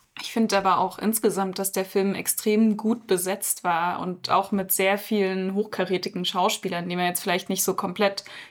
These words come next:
direkt auf dem Schirm hat, wenn man, ähm, sich den roten Teppich anschaut, aber die trotzdem schon extrem viel Erfahrung mit sich bringen und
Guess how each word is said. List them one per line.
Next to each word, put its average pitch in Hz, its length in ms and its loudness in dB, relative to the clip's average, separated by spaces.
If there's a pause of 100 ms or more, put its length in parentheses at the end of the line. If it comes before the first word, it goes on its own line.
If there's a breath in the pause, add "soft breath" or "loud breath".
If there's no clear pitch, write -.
direkt 208 320 2
auf 190 180 2
dem 190 100 0
Schirm 214 440 2
hat, 214 220 2
wenn 202 140 0
man, 190 360 0
ähm, 180 920 -2 (180)
sich 202 220 2
den 196 80 0
roten 196 280 -2
Teppich 214 400 2
anschaut, 202 520 2
aber 185 200 2
die 185 160 -4
trotzdem 202 480 -2
schon 190 360 0 (400 loud breath)
extrem 208 480 2
viel 196 640 4
Erfahrung 202 580 4
mit 190 160 -2
sich 190 240 -2
bringen 190 400 0
und 185 540 -2